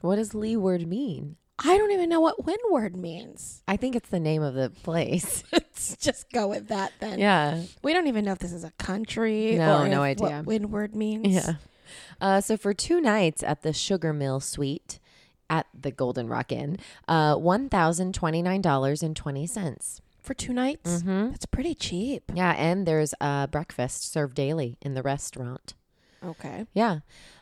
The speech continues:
Speaker 1: Um, all right, so the first thing I'm gonna do, wake up, charter a sailboat, and I went to get my boat dot com.
Speaker 2: <laughs>
Speaker 1: And what I liked about this boat, it says there are two ways that you can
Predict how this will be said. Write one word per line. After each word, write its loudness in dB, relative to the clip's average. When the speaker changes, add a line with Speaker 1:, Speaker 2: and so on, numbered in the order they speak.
Speaker 1:
Um, 4
all 6
right, 2
so 0
the -2
first 2
thing 2
I'm 2
gonna 2
do, 4
wake 4
up, 0
charter 0
a 2
sailboat, 2
and -6
I -2
went -4
to -6
get -2
my 0
boat 2
dot 0
com. -2
Speaker 2:
<laughs> 4
Speaker 1:
And 2
what 4
I 6
liked 0
about 0
this -4
boat, -4
it -4
says 2
there 2
are 2
two -2
ways 2
that 0
you 0
can -4